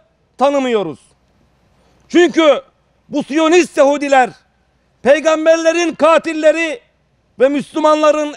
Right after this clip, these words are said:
en azılı düşmanlarıdır. İsrail denen bu oluşum bin dokuz yüz kırk sekizden bu yana sadece katliam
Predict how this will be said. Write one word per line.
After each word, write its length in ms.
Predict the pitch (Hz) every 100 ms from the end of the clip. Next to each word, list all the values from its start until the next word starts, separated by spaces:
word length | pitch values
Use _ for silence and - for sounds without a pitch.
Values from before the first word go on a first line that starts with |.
| -
en 260 | 277 330 311
azılı 680 | 277 285 247 277 285 269 - _ -
düşmanlarıdır. 680 | - 226 247 240 233 196 165 _ _ _ _ _ _ _ _ _ _ _ _ -
İsrail 720 | 220 214 311 349 339 320 285
denen 360 | 302 294 269
bu 120 | 294
oluşum 580 | 339 330 302 330 294 214 _ _ _ _ _ _
bin 200 | 247 311
dokuz 300 | 311 - 294
yüz 120 | 320
kırk 180 | - 285
sekizden 540 | 311 262 294 311 302 302
bu 80 |
yana 440 | 311 285 269 214 -
sadece 840 | _ - 311 339 320 269 277 214 - _ _ _ _
katliam 760 | - 285 - 311 302 330 302